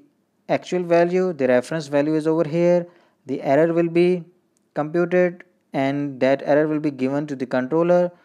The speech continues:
What your controller is going to do? It is going to take certain action, it is going to update the system input or the actuating signal, and the system input will be changed, so its output will be updated.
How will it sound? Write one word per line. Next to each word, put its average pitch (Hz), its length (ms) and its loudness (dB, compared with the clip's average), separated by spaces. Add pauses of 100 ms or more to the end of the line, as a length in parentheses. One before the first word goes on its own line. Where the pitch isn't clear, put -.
(280)
What 135 200 -6
your 170 100 -2
controller 165 420 0
is 160 120 -2
going 156 180 -6
to 165 100 -4
do? 165 200 -2
It 156 80 -4
is 139 120 -4
going 127 200 -6
to 139 80 -6
take 143 220 -4
certain 160 340 -4
action, 160 400 -6
it 135 120 -6
is 127 100 -6
going 120 240 -6
to 143 100 -10
update 156 400 -4
the 160 100 -8
system 160 400 -8
input 160 420 -4 (560)
or 120 100 -6
the 127 140 -2
actuating 165 460 -2
signal, 165 520 -6 (440)
and 139 420 -4
the 135 80 -2
system 170 720 -6 (1500)
input 160 300 -2
will 160 140 0
be 165 100 0
changed, 151 400 -4
so 147 120 -6
its 135 120 -6
output 139 320 0
will 139 140 -4
be 143 80 0
updated. 117 440 0